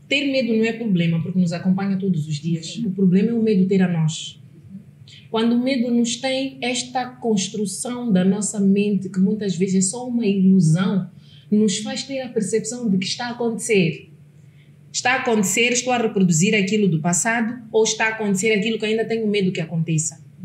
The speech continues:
Então, todos aqueles que querem começar, saibam que o medo é importante para nos alertar com relação ao perigo.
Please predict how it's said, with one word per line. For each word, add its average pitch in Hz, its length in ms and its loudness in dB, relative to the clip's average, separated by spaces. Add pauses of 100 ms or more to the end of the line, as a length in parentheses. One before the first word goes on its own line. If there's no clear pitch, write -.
(460)
Então, 220 340 0
todos 262 320 0
aqueles 214 340 2
que - 120 -12
querem 208 260 0
começar, 190 500 0
saibam 185 540 4
que 185 80 0
o 180 100 4
medo 208 360 4
é 196 80 4
importante 190 680 0
para 185 200 0
nos 165 160 0
alertar 165 640 -2
com 170 120 0
relação 160 340 0
ao 170 60 -2
perigo. 185 360 2